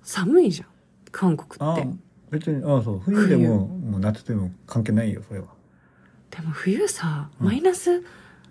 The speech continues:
Speaker 1: 七とかさ、
Speaker 2: うん。
Speaker 1: 八とかさ、
Speaker 2: うん。
Speaker 1: もう耳当てがあっても寒いぐらいのさ、もう顔が痛いぐらいの時にさ、
Speaker 2: <laughs>
Speaker 1: アイス食べま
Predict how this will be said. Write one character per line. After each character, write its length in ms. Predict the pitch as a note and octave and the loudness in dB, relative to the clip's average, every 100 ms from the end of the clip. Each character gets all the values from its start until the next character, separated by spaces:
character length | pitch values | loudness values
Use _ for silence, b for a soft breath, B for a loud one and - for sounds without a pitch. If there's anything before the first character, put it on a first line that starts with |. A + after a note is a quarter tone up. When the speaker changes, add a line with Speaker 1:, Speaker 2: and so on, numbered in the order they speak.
| - | -2
Speaker 1:
七 300 | C4 E4+ C#4 | 0 2 0
と 120 | E3 | -2
か 160 | - D3 | -4 -8
さ、 300 | - C#3+ C#3 | -8 -8 -4
Speaker 2:
う 40 | |
ん。 20 | G#2+ | -2
Speaker 1:
八 340 | G3+ G#3 - | -2 -2 -6
と 120 | - F3 | -8 -10
か 180 | - | -8
さ、 320 | C#3 A2 G2+ - B B B B B B | -6 -2 -2 -6 B B B B B B
Speaker 2:
う 40 | F3 | 0
ん。 40 | |
Speaker 1:
も 40 | |
う 40 | E3 | 6
耳 280 | A3+ C#4+ E4 | 6 8 6
当 80 | |
て 160 | F#4+ D4 | 6 4
が 260 | E3+ D#3+ D#3 - _ _ - | 2 -2 -4 -14 _ _ -4
あ 80 | G3 | -2
っ 60 | G#3+ | -2
て 200 | - F3 | 0 0
も 140 | D3 | 0
寒 320 | - D#3 D#3 | -2 -2 -2
い 100 | D3 | -2
ぐ 100 | C#3 | -4
ら 120 | C#3+ | -6
い 80 | C3+ | -6
の 120 | C3 | -8
さ、 300 | C#3 C#3 C#3 - B B B B B B B | -8 -6 -8 -10 B B B B B B B
も 80 | E3 | -6
う 40 | |
顔 220 | - C#4+ | -2 0
が 120 | D4+ C#4 | 4 6
痛 360 | F#3 F#3+ A#3 | 4 2 0
い 180 | G#3 D#3+ | 2 2
ぐ 100 | D3 | 2
ら 140 | D3+ C#3+ | 0 -2
い 60 | |
の 100 | C#3 | -6
時 320 | C3+ C#3+ - | -6 -6 -4
に 100 | C#3 | -4
さ、 180 | C3+ - C3+ - - | -4 -6 -6 -8 -16
Speaker 2:
<laughs> 240 | - - | -18 -6
Speaker 1:
ア 100 | C4 | 0
イ 80 | D4+ | 2
ス 180 | - - | 0 -2
食 140 | - | -2
べ 200 | F#3 - | 0 0
ま 120 | G#3 | -2